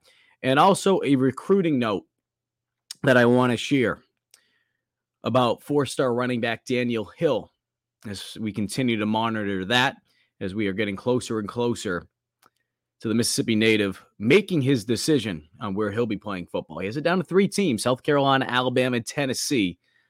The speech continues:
I will give you some intel on that. I think some Gamecock fans are gonna enjoy hearing that. But again, as we do every Thursday, we lead things off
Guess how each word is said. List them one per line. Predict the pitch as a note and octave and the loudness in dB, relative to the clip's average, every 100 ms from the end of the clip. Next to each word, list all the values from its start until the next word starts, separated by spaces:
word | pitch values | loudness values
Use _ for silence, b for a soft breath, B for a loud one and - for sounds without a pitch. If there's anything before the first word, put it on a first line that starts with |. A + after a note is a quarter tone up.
| _ - | _ -10
I | |
will | F2+ | -8
give | F#2 A2+ G#2+ | 0 0 0
you | |
some | G2 G#2+ | -2 -4
intel | G#2 A2+ G#2+ A2 | -2 -4 -2 -2
on | G#2+ G#2 | -2 -2
that. | G#2 | -4
I | G2 | -6
think | A2 | -8
some | - | -6
Gamecock | G#2 G#2+ G2+ G#2+ - | -4 -4 -4 -8 -6
fans | A2+ G#2+ G2+ | -6 -4 -2
are | G#2 G2+ _ _ _ - | -2 -2 _ _ _ 4
gonna | A3 B3 | 8 8
enjoy | A3+ F3+ G3+ D3+ - _ _ | 8 8 8 6 2 _ _
hearing | F3+ F3 C3 G#2 | 4 6 6 2
that. | C#2+ - _ - B B B | -4 -12 _ -20 B B B
But | F#3+ E3 - | 6 6 4
again, | E3+ G3 C3 F#2 | 4 6 6 2
as | C3 C#3 | 0 4
we | E3 | 4
do | D#3+ D3 G#2+ - | 6 4 2 2
every | D#3+ F#3+ F#3 D#3 | 2 4 4 4
Thursday, | D#3 B2+ A#2 G2+ B2 | 4 4 4 2 2
we | B2 | 2
lead | C#3 D3 | 2 2
things | D3 C3+ A2+ | 2 -2 0
off | C3 A#2+ - | 0 0 -2